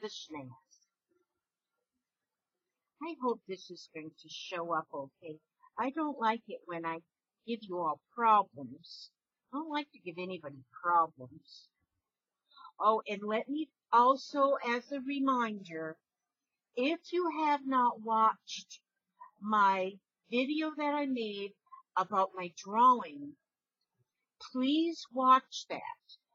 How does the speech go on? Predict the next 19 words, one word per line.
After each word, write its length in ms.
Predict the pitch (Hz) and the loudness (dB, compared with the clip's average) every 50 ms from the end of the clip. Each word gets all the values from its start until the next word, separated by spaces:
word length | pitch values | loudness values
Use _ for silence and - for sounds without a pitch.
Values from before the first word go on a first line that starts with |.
| _ - - - - - | _ -20 -20 -12 -4 0
I 160 | 170 170 175 180 | 0 0 0 -2
made 260 | 190 202 220 247 247 | -2 0 2 2 2
a 120 | 330 320 285 | 0 -2 -2
video 500 | 285 311 302 254 277 240 214 202 196 196 - | -2 -2 0 0 0 -2 -2 -2 -4 -4 -6
about 340 | 196 190 - 202 202 190 185 180 | -6 -8 -4 -4 -4 -4 -4 -8
a 220 | 180 170 - - | -12 -14 -14 -8
drawing 640 | 190 214 233 240 254 262 247 214 180 170 165 160 165 _ _ _ _ _ _ _ _ _ _ _ - | -2 2 6 6 6 6 4 2 -8 -10 -12 -12 -12 _ _ _ _ _ _ _ _ _ _ _ -4
that's 260 | 185 196 196 - - | -2 -2 -2 -4 -8
going 260 | - - 202 208 220 208 - | -8 -6 -6 -6 -6 -8 -10
to 80 | 247 | -12
be 280 | 214 202 220 214 214 214 _ - | -10 -10 -8 -8 -8 -8 _ -8
for 120 | 220 185 | -8 -8
one 220 | 175 170 170 185 | -4 -4 -4 -2
of 80 | 208 226 | -2 0
my 240 | 240 247 240 226 190 180 | 0 2 0 0 -2 -2
bohemian 1080 | 196 190 190 185 180 _ _ - 247 269 311 320 320 311 240 196 180 175 170 175 185 208 _ _ _ _ _ _ _ _ _ _ _ _ _ _ _ _ _ _ _ _ _ | -2 -2 -2 -2 -6 _ _ -8 -4 -4 -4 -4 -4 -8 -8 -8 -6 -6 -6 -8 -10 -16 _ _ _ _ _ _ _ _ _ _ _ _ _ _ _ _ _ _ _ _ _
style 880 | _ - - - - 240 226 226 226 226 220 196 175 170 165 165 - - _ _ _ _ _ _ _ _ _ _ _ _ _ _ _ _ _ _ _ _ _ _ _ _ _ _ _ _ - - - _ _ _ _ _ _ _ - | _ -20 -16 -4 4 6 6 8 8 6 4 2 -4 -4 -4 -4 -6 -8 _ _ _ _ _ _ _ _ _ _ _ _ _ _ _ _ _ _ _ _ _ _ _ _ _ _ _ _ -20 -20 -20 _ _ _ _ _ _ _ -8
traveler's 800 | - - - 254 233 220 226 226 214 220 226 226 226 214 - - | -6 -4 2 4 6 6 6 4 0 -4 -4 -4 -4 -6 -8 -10
journals. 760 | - - 226 226 220 214 202 175 139 - _ _ _ - - | -8 -2 -2 0 0 0 -4 -6 -10 -14 _ _ _ -20 -20